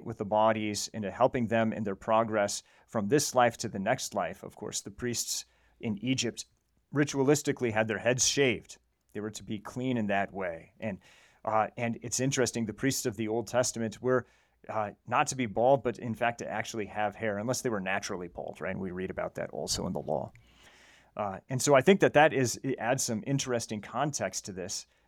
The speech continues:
Uh, this is juxtapos-, juxtaposing the cult of death that, uh, Doctor Kleinig mentions in his commentary, which they would have been surrounded by in Egypt. And they'd been surrounded by the cult of death in Egypt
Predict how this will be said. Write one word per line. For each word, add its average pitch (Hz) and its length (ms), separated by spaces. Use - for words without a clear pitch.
Uh, 104 240
this - 180
is 127 140
juxtapos-, 117 840
juxtaposing - 1500
the 123 80
cult 143 420
of 123 200
death 98 520
that, 120 140
uh, 104 180
Doctor 131 280
Kleinig 127 320
mentions 120 400
in 110 80
his 123 240
commentary, 101 680
which - 200
they 139 180
would 139 180
have 117 200
been 107 120
surrounded 135 800
by 95 220
in 95 200
Egypt. 170 380
And 156 80
they'd 170 180
been 180 120
surrounded 202 560
by 147 120
the 131 100
cult 123 220
of 107 100
death 101 220
in 107 140
Egypt 110 340